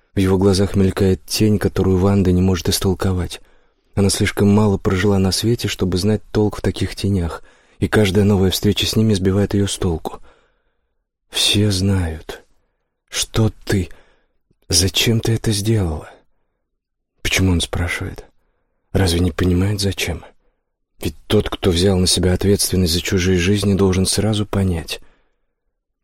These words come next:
Ванда делает шаг навстречу Типперену, потом ещё и ещё один.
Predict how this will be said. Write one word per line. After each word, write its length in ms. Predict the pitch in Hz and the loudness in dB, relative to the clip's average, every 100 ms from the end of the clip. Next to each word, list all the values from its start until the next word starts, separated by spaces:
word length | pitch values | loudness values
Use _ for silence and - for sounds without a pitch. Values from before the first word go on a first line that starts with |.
| _ - | _ -6
Ванда 380 | 90 110 107 101 | 0 2 4 4
делает 400 | 98 104 104 - | 4 4 4 0
шаг 260 | - 104 | 0 0
навстречу 540 | 95 95 - 104 - 98 | 0 -2 0 -2 0 -4
Типперену, 800 | - 110 - - 104 104 104 95 - - - | -2 -2 -2 2 4 4 2 -2 -10 -20 -4
потом 320 | 101 - 98 | -2 2 2
ещё 420 | 92 90 - 107 | 2 0 0 2
и 120 | 107 95 | 4 4
ещё 400 | - - 107 - | 2 0 0 0
один. 400 | 104 101 90 | 0 -2 -4